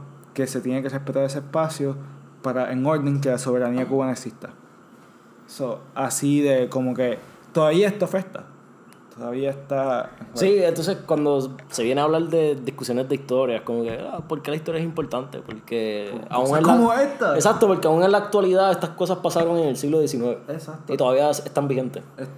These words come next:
Speaker 1: exacto.
Speaker 2: Y todavía estamos sintiendo, sintiendo las repercusiones
Speaker 1: Y los,
Speaker 2: de, de esto.
Speaker 1: y lo-, todos los paralelos, como dijimos, de por lo menos lo-, los liberales, por ejemplo, que eran criollos reformistas y criollos separatistas.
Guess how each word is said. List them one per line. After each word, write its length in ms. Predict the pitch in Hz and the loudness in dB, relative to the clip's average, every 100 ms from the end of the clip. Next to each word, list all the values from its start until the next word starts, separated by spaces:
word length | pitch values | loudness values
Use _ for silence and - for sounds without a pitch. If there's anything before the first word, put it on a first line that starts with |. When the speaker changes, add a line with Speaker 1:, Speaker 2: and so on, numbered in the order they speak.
| - | -18
Speaker 1:
exacto. 360 | 123 131 - | -16 -16 -6
Speaker 2:
Y 80 | 131 | -2
todavía 280 | 139 123 123 | 2 4 4
estamos 260 | 131 156 147 | 2 0 0
sintiendo, 480 | 147 147 147 139 | -2 -2 0 0
sintiendo 500 | 131 - 135 127 135 | -2 -4 -4 -2 0
las 100 | 139 | 0
repercusiones 560 | 143 135 123 135 110 123 | 0 -4 -4 -6 -4 0
Speaker 1:
Y 20 | 160 | 2
los, 140 | 170 | 2
Speaker 2:
de, 140 | 110 | 2
de 120 | 107 107 | -2 -4
esto. 240 | - - | -4 -6
Speaker 1:
y 80 | 147 | -2
lo-, 220 | 156 139 | 0 -2
todos 340 | - 147 143 | -4 0 2
los 120 | 160 170 - | 2 0 -2
paralelos, 460 | 156 139 131 135 | 0 2 2 0
como 280 | 123 127 120 | -2 -4 -2
dijimos, 400 | 117 123 127 123 | -2 -2 -2 0
de 140 | 127 | -2
por 160 | - 120 | -2 -2
lo 120 | 123 | 0
menos 300 | 120 123 127 | -2 -2 -2
lo-, 280 | 127 123 117 | 0 0 0
los 160 | 131 135 | 0 2
liberales, 380 | 131 131 131 110 | 2 4 2 0
por 80 | 117 | -4
ejemplo, 220 | 120 120 | -4 -4
que 60 | 117 | -2
eran 160 | 120 123 | -4 -6
criollos 760 | - 131 120 135 135 139 135 - - | -4 0 2 2 4 2 0 -6 -14
reformistas 800 | - 143 147 156 180 175 160 147 | -6 -2 0 2 2 0 0 0
y 80 | 139 | 0
criollos 680 | 123 123 117 120 127 131 127 | -2 -2 -2 0 2 2 0
separatistas. 680 | 139 131 120 113 - 107 | -2 -2 -2 -4 -6 -8